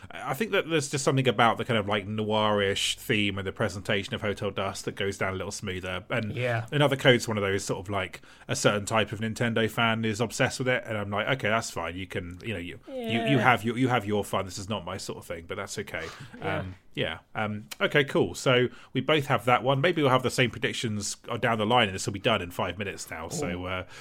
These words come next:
Speaker 1: what's your second prediction, Matthew?
Speaker 2: My second prediction is Nintendo will celebrate twenty years of D S by adding D S games to the Switch Virtual Console.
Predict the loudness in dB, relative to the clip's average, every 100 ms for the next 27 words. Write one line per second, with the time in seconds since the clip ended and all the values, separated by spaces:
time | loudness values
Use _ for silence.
0 | -4 0 2 2 0 2 -2 -2 -6 -8
1 | -8 -10 -12 -12 -16 -18 -20 -18 -16 -4
2 | 0 0 -2 -4 -6 -4 -4 -4 -4 -4
3 | -2 2 2 2 -2 0 2 2 2 -2
4 | -4 -4 -6 -2 0 0 -2 0 0 0
5 | 0 0 2 2 0 -2 -2 2 2 4
6 | -2 -2 0 0 0 0 2 2 2 -2
7 | -6 -6 -4 -6 -6 -6 -6 -6 -12 -12
8 | -12 -14 -16